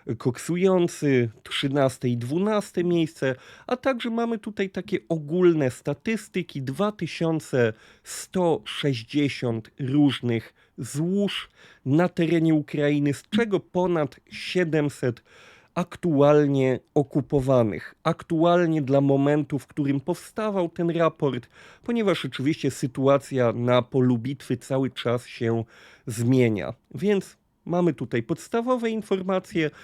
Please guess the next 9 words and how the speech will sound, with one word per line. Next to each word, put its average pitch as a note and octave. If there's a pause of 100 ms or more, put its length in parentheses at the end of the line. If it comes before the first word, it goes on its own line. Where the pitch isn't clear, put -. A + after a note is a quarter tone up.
(200)
ale C4
mamy A3
też - (180)
ciekawszy -
zestaw E3+
i B2
ciekawszą A#2+
mapę. D#3 (440)
Tutaj D#3